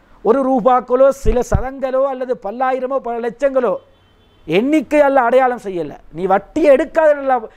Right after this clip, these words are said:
எங்களுக்கு பொதுவாக சொல்லி இருக்கிறான். அப்ப சிறிசோ பெரிசோ, சாதாரண தொகையோ பெரிய தொகையோ,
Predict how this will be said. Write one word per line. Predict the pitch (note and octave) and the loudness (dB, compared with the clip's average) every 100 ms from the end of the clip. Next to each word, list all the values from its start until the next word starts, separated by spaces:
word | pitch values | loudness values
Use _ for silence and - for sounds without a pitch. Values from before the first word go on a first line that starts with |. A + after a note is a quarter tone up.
| _ | _
எங்களுக்கு | G3 C4+ C#4 B3 | -4 -2 -2 -4
பொதுவாக | G3+ B3+ D#4 D4+ C4+ | -4 0 2 2 0
சொல்லி | A3+ G#3 | -4 -4
இருக்கிறான். | F3+ D3+ D3 - _ _ _ _ | -4 -4 -10 -14 _ _ _ _
அப்ப | F3+ F#3+ - | -4 -2 2
சிறிசோ | G3 C4+ C#4 C#4 | 2 4 4 2
பெரிசோ, | A3 A3 - F3 E3 D#3 - _ _ _ - | 2 -4 -2 2 2 2 -6 _ _ _ -8
சாதாரண | - F#3 C4 C#4+ C#4 C4 | -4 -2 0 0 -2 -4
தொகையோ | A3+ G#3+ A#3+ | -4 -2 0
பெரிய | A#3+ A3 C#4+ C#4 | 0 0 -2 -2
தொகையோ, | A#3 F#3+ F3 D#3 | -2 -2 0 0